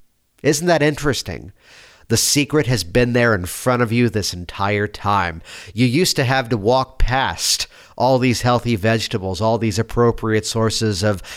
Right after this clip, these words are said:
lean, healthy protein in order to reach the aisles where these things are packaged in plastic and cardboard and cans in such a way that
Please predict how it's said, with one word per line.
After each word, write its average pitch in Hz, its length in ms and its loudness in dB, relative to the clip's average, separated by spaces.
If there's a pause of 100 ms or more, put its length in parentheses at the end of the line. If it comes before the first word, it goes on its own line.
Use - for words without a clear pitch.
lean, 117 320 2
healthy 110 440 0
protein 104 720 0 (320)
in 110 120 -2
order 139 200 2
to 120 120 0
reach 127 340 0
the 120 140 2
aisles 104 580 0
where 98 140 -4
these 98 220 -6
things 127 360 2
are 104 100 0
packaged 135 640 -2
in 90 120 -6
plastic 160 640 -2
and 87 160 -10
cardboard 113 600 0
and 85 160 -12
cans 131 580 0
in 101 80 -8
such 165 360 -2
a 139 60 4
way 120 360 2
that 107 260 0